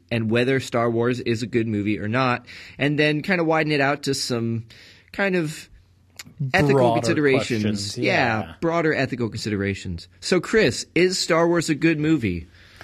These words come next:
Speaker 2: Yes.
Speaker 1: Wow, that was a short episode.
Speaker 2: <laughs> Thanks,
Speaker 1: See y'all
Speaker 2: everybody.
Speaker 1: next week. <laughs> Why, why is Star Wars a good movie, and what does good mean?
Speaker 2: So that's, I mean, we've talked about this in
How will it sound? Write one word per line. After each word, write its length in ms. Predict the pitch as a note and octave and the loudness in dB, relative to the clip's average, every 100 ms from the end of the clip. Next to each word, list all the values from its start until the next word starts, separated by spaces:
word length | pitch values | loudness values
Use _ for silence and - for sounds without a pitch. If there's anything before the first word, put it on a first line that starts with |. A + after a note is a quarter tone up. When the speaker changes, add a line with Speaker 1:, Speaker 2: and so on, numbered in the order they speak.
| - - - _ _ | -20 -20 -20 _ _
Speaker 2:
Yes. 480 | G#2+ G2+ - - - _ _ _ _ _ _ _ _ - - - - | -4 -4 -6 -10 -12 _ _ _ _ _ _ _ _ -20 -20 -4 4
Speaker 1:
Wow, 180 | D3+ | 6
that 140 | C#3 D#3 | 6 4
was 100 | B2+ | 2
a 60 | |
short 300 | G#2+ A3 F3+ | 4 6 8
episode. 560 | F3 F3+ - C#3+ A2 F2+ - - - | 8 6 4 4 4 2 -6 -6 -16
Speaker 2:
<laughs> 240 | - - | -16 -4
Thanks, 220 | - A3 | 0 2
Speaker 1:
See 260 | - E3+ G3+ | 2 6 8
y'all 240 | G#3 G3 | 8 6
Speaker 2:
everybody. 180 | F#3+ G#3 | 6 6
Speaker 1:
next 120 | A3 - | 4 4
week. 540 | G#3+ - G3 - B3+ | 2 4 0 4 2
<laughs> 1800 | - - - - - G4 - - - _ - _ _ _ - B3 C#4+ B3+ E3+ | 4 -4 -4 -6 -4 -6 -6 -8 -10 _ -14 _ _ _ -6 -6 -6 -8 -2
Why, 360 | C#3+ D#3 D#3+ - | 2 2 2 0
why 300 | C3 D3+ F3+ | -2 0 2
is 180 | F#3 | 0
Star 220 | - D#3+ D3 | -2 -2 0
Wars 220 | D3 C3 | 0 -2
a 60 | |
good 180 | A#2+ C3 | -2 -2
movie, 220 | B2 B2 | 0 0
and 100 | B2 | 0
what 100 | A#2+ | -2
does 220 | A#2+ B2 F2+ | -2 -4 -4
good 300 | G2+ A#2 G#2 | -2 -2 -2
mean? 180 | G2 | -2
Speaker 2:
So 280 | C3 E3 E3 - | 0 0 -2 -6
that's, 340 | C#3 E3 - - | -4 -4 -4 -6
I 60 | |
mean, 280 | B2+ A2 F2 - - _ - - _ | -4 -6 -8 -12 -20 _ -20 -20 _
we've 260 | - D3 C3+ | -4 -2 -2
talked 300 | - B2+ - | -4 -4 -4
about 300 | A2 G2+ G2 | -4 -4 -4
this 200 | G2+ - | -8 -6
in 260 | G2+ F#2+ | -8 -8